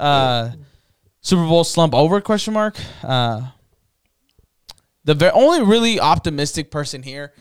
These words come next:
the only guy that was really sitting here and telling us, "Yo, like, chill the fuck out, like, we'll be fine, we'll be smooth," is Austin. So I wanna start off with you, bro.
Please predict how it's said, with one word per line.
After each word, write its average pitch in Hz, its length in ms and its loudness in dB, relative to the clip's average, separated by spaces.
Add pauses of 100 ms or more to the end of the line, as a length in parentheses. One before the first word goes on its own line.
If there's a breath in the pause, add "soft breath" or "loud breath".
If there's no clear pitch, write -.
(200 soft breath)
the 127 80 -18
only 175 200 -12
guy 156 220 -8
that 156 120 -6
was 127 140 -12
really 139 180 -8
sitting 143 340 -8
here 135 140 -6
and 123 120 -8
telling 135 200 -8
us, 123 80 -10
"Yo, 120 160 -6
like, 110 200 -10
chill - 160 -6
the 135 60 -8
fuck 127 200 -12
out, 123 260 -4
like, 110 180 -10
we'll 123 200 -10
be 127 120 -8
fine, 120 280 -8
we'll 120 120 -12
be 123 100 -16
smooth," 123 380 -12 (1000 soft breath)
is 135 140 0
Austin. 147 520 0 (160)
So 156 220 2
I 156 40 4
wanna 170 140 2
start 165 180 2
off 147 80 0
with 135 140 -4
you, 135 100 0
bro. 113 220 -2